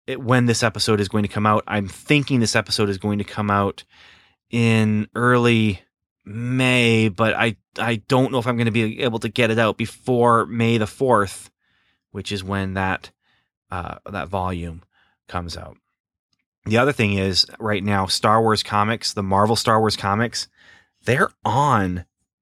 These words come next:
Marvel Unlimited. They just uploaded a ton of Star Wars stuff, and some of the Marvel, the classic Marvel comics are, are part of that.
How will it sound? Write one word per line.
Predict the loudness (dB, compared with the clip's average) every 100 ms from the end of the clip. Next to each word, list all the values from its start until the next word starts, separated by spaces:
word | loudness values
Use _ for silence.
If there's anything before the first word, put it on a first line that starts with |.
| _ _ _ _ _ _ _ _ _ _ _ _
Marvel | -2 0 2 2
Unlimited. | 4 4 2 0 -4 -10 _ _ _ _ _ _ -20 _ -20 _ _ _
They | -6
just | -4 -2
uploaded | 0 0 2 4 2 0
a | -6
ton | -6 -16 -8 2 4 4
of | 2 -2
Star | 0 2
Wars | 2 -2
stuff, | -4 -4 -4 -4
and | -4
some | -2 -2
of |
the | 0
Marvel, | 2 4 4 2 0 -6 _ _ -20 -10
the | -6
classic | -4 0 0 0 0
Marvel | 2 2 0
comics | 0 0 0 -2 -8 -8
are, | -4 -4 -2
are | -6
part | -4 0 2 2
of | -2
that. | -6 -8